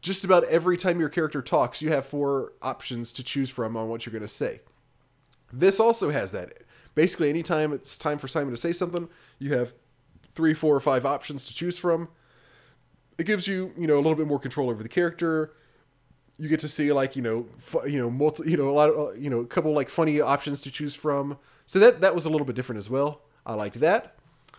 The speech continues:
Um, and you know what? It even starts off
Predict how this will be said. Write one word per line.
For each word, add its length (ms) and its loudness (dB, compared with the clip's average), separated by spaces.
Um, 640 2
and 460 2
you 100 6
know 60 12
what? 180 4
It 120 4
even 460 4
starts 600 2
off 540 0